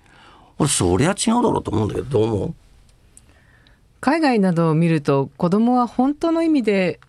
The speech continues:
Speaker 2: 社会全体が見るもので、えー、個人のものではないっていう意識が強いところが多いような気がするんですけど、日本は言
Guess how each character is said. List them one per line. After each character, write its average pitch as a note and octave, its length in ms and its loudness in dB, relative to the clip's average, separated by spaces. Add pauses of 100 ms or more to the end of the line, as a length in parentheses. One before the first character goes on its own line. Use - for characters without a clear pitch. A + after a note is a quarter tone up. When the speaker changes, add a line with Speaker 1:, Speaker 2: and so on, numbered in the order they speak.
Speaker 2:
社 - 180 -6
会 E3+ 200 0
全 D#3 200 0
体 E3 220 0
が D#3+ 100 2
見 E3 160 2
る D#3 100 2
も C#3 140 2
の C#3 120 2
で、 B2 280 -2 (540)
え C3 140 0
ー、 - 40 -10
個 B3 140 0
人 A3+ 160 2
の E3+ 80 2
も D#3 140 2
の E3 80 2
で D3+ 80 2
は C#3 100 2
な E3+ 140 2
い E3 60 0
っ D3 40 -8
て C#3+ 160 -6
い C3+ 40 2
う - 40 0
意 C#3+ 80 0
識 - 240 -4
が C3 100 2
強 A3 280 0
い A3 60 -2
と D3 120 -4
こ C#3+ 100 0
ろ C3 80 2
が C3+ 100 2
多 G#3+ 80 2
い A3+ 40 2
よ D#3+ 80 2
う C#3+ 40 2
な C3+ 120 0
気 C#3 140 -4
が C3 100 0
す C#3+ 120 -4
る C3+ 80 0
ん B2 60 0
で A#2+ 60 -2
す - 120 -10
け B2+ 100 -6
ど、 B2 180 -8 (340)
日 G#3+ 140 2
本 G#4 300 2
は F#3+ 100 2
言 D#3+ 80 -6